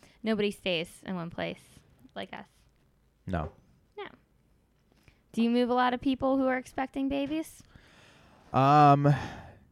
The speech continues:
Speaker 2: yeah, sometimes.
Speaker 1: Mike has his own moving company. It's called Truck Boys
Speaker 2: Yeah.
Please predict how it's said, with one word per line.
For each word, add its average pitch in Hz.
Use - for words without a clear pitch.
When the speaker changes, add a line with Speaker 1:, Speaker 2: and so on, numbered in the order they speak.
Speaker 2:
yeah, 233
sometimes. 127
Speaker 1:
Mike 220
has 226
his 214
own 214
moving 175
company. 175
It's 220
called 190
Truck -
Boys 202
Speaker 2:
Yeah. 85